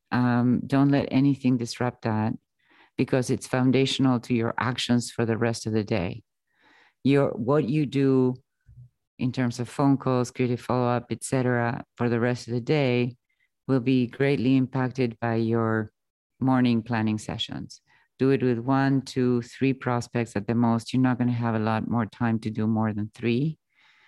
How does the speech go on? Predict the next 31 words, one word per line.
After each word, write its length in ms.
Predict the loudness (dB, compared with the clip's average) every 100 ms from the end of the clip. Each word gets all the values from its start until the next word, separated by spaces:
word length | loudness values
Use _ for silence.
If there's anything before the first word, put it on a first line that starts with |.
| _ _
at 140 | -4 -2
the 80 | -2
most. 580 | 0 0 0 -2 -10 _ _ _ _ _ _ _ _ -20 -20 _
And 600 | -2 0 2 2 0 -2 -10 _ _ _
then 300 | -2 2 2
go 440 | 2 2 2 2 0
and 460 | 0 0 0 0
get 160 | 0 0
on 180 | 2 2
with 140 | 0
your 160 | 0 -2
day. 460 | -2 0 0 -2 -4 _ _ _ -2
And 440 | 2 4 4 2 -2 _ _ -2
even 220 | 2 2
if 160 | 2
you 60 | -4
don't 340 | -4 0 2
do 140 | 2 0
a 80 | 0
full 220 | -2 -4
planning 360 | 0 2 2
session, 540 | 0 0 0 2 2 0
it's, 220 | -6 -10 -6
it's 200 | -4 0
a 80 | 2
way 260 | 2 4
of 120 | 2 0
thinking 480 | 0 2 2 2
about 300 | 2 0 -2
the 80 | -4
person 640 | -2 -2 0 2 2 2